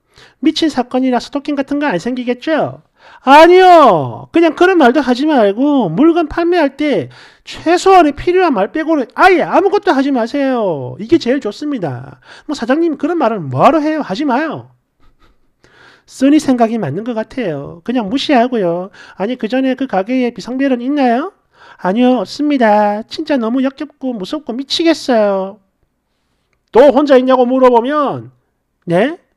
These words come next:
뭐 저희 사장님한테 볼 일 있으세요? 라고 물어보세요. 아마 예상도 못한 답변이라서 자기도 막 우물쭈물할 거야.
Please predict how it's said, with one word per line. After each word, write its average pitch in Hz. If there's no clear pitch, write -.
뭐 240
저희 254
사장님한테 269
볼 170
일 302
있으세요? 254
라고 254
물어보세요. 233
아마 254
예상도 294
못한 226
답변이라서 240
자기도 269
막 190
우물쭈물할 247
거야. 165